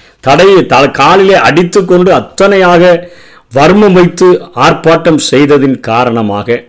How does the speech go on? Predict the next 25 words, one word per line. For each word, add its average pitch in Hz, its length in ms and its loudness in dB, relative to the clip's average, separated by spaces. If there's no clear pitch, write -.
ஆண்டவர் 117 480 -2
நான் 110 220 -6
அவர்களை 110 420 -4
அழிப்பேன் 143 480 0
என்று 131 160 -2
சொல்லுகிறார். 110 560 -4
இதே 123 320 0
அம்மோன் 156 400 0
புத்திரருக்கு 147 580 -2
எதிராக 131 520 0
எரேமியாவும் 143 720 2
நாற்பத்தி 170 520 -4
ஒன்பதாம் 139 520 0
அதிகாரத்துல 117 800 -4
ஒன்றாம் 180 400 2
வசனத்திலிருந்து 151 720 0
அவர் 139 220 0
சொல்லுகிறார். 127 460 0
அப்போன் 147 400 0
அம்மோன் 170 380 0
புத்திரரை 165 500 0
குறித்து 156 440 -2
சொல்லுகிறது 151 540 0
என்னவென்றால், 131 540 0
இஸ்ரவேலருக்கு 160 960 0